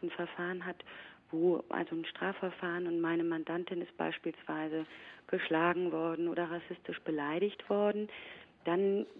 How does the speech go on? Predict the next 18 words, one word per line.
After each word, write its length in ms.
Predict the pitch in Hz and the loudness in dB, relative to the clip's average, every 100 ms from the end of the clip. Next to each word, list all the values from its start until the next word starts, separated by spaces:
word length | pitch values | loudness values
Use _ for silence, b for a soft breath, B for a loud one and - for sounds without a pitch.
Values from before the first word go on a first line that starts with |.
| - | -8
stelle 240 | - 185 185 | 0 2 2
ich 180 | - - | 0 0
ganz 260 | 180 185 | 0 2
häufig 360 | 185 180 - - | 0 0 -2 -6
fest, 200 | 185 165 - | -4 -4 -4
dass 140 | 170 - - | -6 -6 -4
die, 280 | 165 165 165 b b - | 0 0 -2 b b -6
sowohl 260 | 147 175 | 4 6
die 240 | 165 160 151 | 6 2 0
Staatsanwaltschaft 1200 | - 151 147 - 226 226 214 208 - 208 196 - | 0 0 2 2 2 4 6 4 2 -2 -4 0
als 200 | 101 - | 0 0
auch 120 | - | -6
die 140 | - - | -8 -4
Gerichte 560 | 170 156 220 - 240 196 | -2 0 -2 -2 -4 -2
sich 180 | 202 - - b b b b - - | -4 -6 -14 b b b b -14 -6
doch 180 | 180 208 208 | -4 -4 -2
sehr 200 | 196 214 | 4 4
beharrlich 560 | 220 190 - 190 202 | 4 2 2 2 2